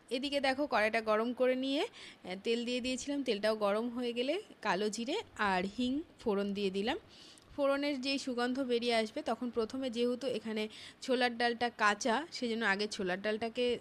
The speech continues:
আমি দিচ্ছি। এবং আমার যে কোনো, আহ, মানে ধোকার রেসিপি তোমরা যদি দেখো চ্যানেলে, অনেক রকমের ধোকার রেসিপি রয়েছে। তো সেই সমস্ত ধোকার রেসিপিতেই কিন্তু আমি কাঁচা ডালটাকে আগে ব্যবহার করি, তারপরে পাকা, মানে যেটা সেদ্ধ থাকে সেটাকে ব্যবহার করি।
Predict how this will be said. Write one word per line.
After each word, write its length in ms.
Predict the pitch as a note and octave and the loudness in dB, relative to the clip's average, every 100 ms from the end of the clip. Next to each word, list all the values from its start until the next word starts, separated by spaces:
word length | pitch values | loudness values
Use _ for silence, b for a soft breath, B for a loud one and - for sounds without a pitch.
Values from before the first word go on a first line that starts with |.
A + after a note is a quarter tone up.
| - | -4
আমি 220 | G#3 G#3+ | -4 -4
দিচ্ছি। 420 | G#3 G#3+ - E4+ - B B | -4 -6 -4 -4 -4 B B
এবং 240 | B3+ C4+ D4 | -4 -2 0
আমার 340 | A#3 C4 C#4 B3+ | 0 2 0 0
যে 140 | A#3+ | -4
কোনো, 340 | A#3 C4+ C#4+ | -4 -4 -2
আহ, 80 | C#4+ - B3 A#3+ A#3 | -2 0 0 2 0
মানে 280 | A#3 A3+ A3 | -2 -2 -2
ধোকার 400 | G#3+ A3+ B3 B3+ | -2 -2 0 2
রেসিপি 360 | A#3+ A3 A3 A3+ | 2 -2 -8 -4
তোমরা 260 | A3 G#3+ | -4 -2
যদি 240 | G#3+ G#3 A3+ | -2 -2 -2
দেখো 380 | G3 F3+ - A#3 | -2 -2 -2 -2
চ্যানেলে, 380 | G#3+ F#3 G3 F#3+ | -2 -2 -4 -4
অনেক 320 | - G#3+ A#3+ B3+ | -4 -2 -2 -2
রকমের 340 | B3+ C4 C4 | -2 -2 -4
ধোকার 320 | A#3+ A#3+ A#3+ | -4 -2 0
রেসিপি 380 | A#3+ A#3 A3+ B3 | 0 0 -4 -4
রয়েছে। 360 | A#3 A3+ A3 F4 B B B | -2 -2 -4 -8 B B B
তো 140 | B3 C4 | -2 0
সেই 200 | C#4 B3+ | 0 -2
সমস্ত 480 | B3+ G#3+ B3 C4+ | -2 -2 -2 -4
ধোকার 340 | D#4 C#4 B3+ B3+ | -4 -2 0 0
রেসিপিতেই 460 | A#3+ B3 A3+ A#3 | 0 -2 -6 -6
কিন্তু 260 | A#3 A#3 A3+ | -4 -4 -4
আমি 120 | A3+ A3+ | -4 -4
কাঁচা 340 | A#3 G#3 - | -2 0 0
ডালটাকে 500 | A#3+ A#3+ A3 G#3+ G#3 | 0 0 0 -2 -2
আগে 280 | G#3 F#3 G3+ | 0 0 0
ব্যবহার 420 | G#3+ G#3+ A3+ A#3+ | -2 -2 -2 -4
করি, 220 | A#3 A#3+ C#4+ | -2 -2 -2
তারপরে 420 | A3 E3+ - G3+ | -4 -4 -4 -4
পাকা, 300 | G3+ F#3+ - - | -4 -6 -6 -8
মানে 360 | G3 F#3 F3+ | -4 -4 -4
যেটা 240 | F#3 G3 G3+ | -4 -4 -4
সেদ্ধ 320 | - F3+ G3+ | -6 -4 -4
থাকে 320 | A3 G#3 A3 | -4 -6 -6
সেটাকে 380 | G#3+ G#3+ G#3+ A#3 | -6 -6 -4 -2
ব্যবহার 320 | A3 G#3 G#3+ | -2 -2 -4
করি। 220 | G3+ G3+ | -4 -6